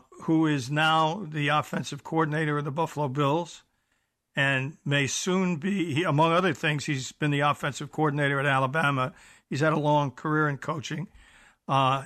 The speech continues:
he was also with the New England Patriots, um, and, and he's gonna be a candidate for a head coaching job, I'm sure,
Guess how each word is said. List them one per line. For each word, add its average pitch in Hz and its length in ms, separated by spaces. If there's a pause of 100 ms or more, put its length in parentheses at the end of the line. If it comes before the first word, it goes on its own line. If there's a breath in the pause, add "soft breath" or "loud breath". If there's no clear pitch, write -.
he 139 120
was 143 140
also 160 300
with 151 200
the 151 80
New 147 180
England 147 240
Patriots, 147 720 (720 soft breath)
um, 135 420 (720 soft breath)
and, 135 380 (140)
and 139 400 (560)
he's 151 300
gonna 156 200
be 147 220
a 139 40
candidate 143 580
for 147 180
a 131 60
head 139 180
coaching 156 400
job, 139 340
I'm 139 120
sure, 156 500